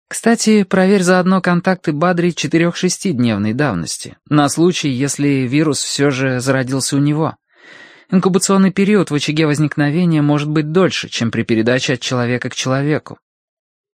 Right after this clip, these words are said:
"Этим пусть Уильям займётся". Он подвинул аппарат обратно сторожу, который тут же вышел из застойки и выпроводил гостя за ворота. Дануорти даже удивился, что сторож не побрел за ним до самого Балиола.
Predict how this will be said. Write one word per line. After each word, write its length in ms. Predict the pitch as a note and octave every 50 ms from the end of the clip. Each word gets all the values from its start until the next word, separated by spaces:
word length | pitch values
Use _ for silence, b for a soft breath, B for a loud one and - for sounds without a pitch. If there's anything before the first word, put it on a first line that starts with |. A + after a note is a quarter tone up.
| _ _ _ _ _ _
"Этим 420 | - - E2 G2+ G#2+ - B2+ B2 A2
пусть 320 | - A#2 A#2 - - -
Уильям 340 | A#2+ C3 C3 G2+ F2 E2+ E2
займётся". 600 | E2+ F#2 F#2 F2 E2 E2 D#2+ - - - - - _ _ _ _ _ _ _ _ _ _ _ _ _ _ _ _ _ _ _ _ _ _ _ _ _ _ _ _
Он 160 | - - D#3+ E3
подвинул 400 | - D#3+ D3 D3 D#3 D#3 D3+ D3
аппарат 360 | C#3 - C3+ C#3+ C#3+ C#3 -
обратно 420 | C#3 C3 C3 C3 B2 - B2 A2+
сторожу, 560 | - - - C3+ C3+ C3+ C#3 B2 B2+ B2 A#2 - -
который 320 | - A2 G2+ A2+ A2+ A2+
тут 260 | G#2+ - - E3 C3 G2+
же 120 | F#2+ F#2+
вышел 280 | F#2 F#2 - - F#2+ F#2
из 60 | F2+
застойки 560 | D#2+ F#2 F2+ - - - C3 D3 C#3+ - C#3+
и 60 | C3+
выпроводил 580 | A#2 G2+ A2 G2 - B2 A2 G#2+ G2+ G#2+ G2+ F#2+
гостя 360 | F2+ F2+ F2 F2 - - E2+
за 100 | D#2+ F2
ворота. 540 | E2+ E2+ E2 D2+ C2 A1 - - - - - _ _ _ _ _ _ _ _ _ _ _ -
Дануорти 480 | G#2 A#2 A#2+ A2+ A2+ A2+ G#2 - -
даже 260 | G#2+ G#2 G#2+ F#2 G#2+ A2
удивился, 600 | G#2 F#2+ G2 F#2 F#2 F#2+ G#2 B2 - - A2+ G#2
что 240 | - - - D2
сторож 380 | D#2 - - D2 G2 G2 - -
не 100 | C#3 C3+
побрел 400 | - - B2 B2 A2+ A#2 A2+ A2
за 120 | A2 C3
ним 180 | C3 C3 B2 C3
до 140 | C3+ C#3 C3
самого 360 | - - A2 A2 A#2 A#2+ C3
Балиола. 640 | C#3+ D3+ E3+ D#3+ A#2 F#2 F2 E2+ C#2 B1 B1 -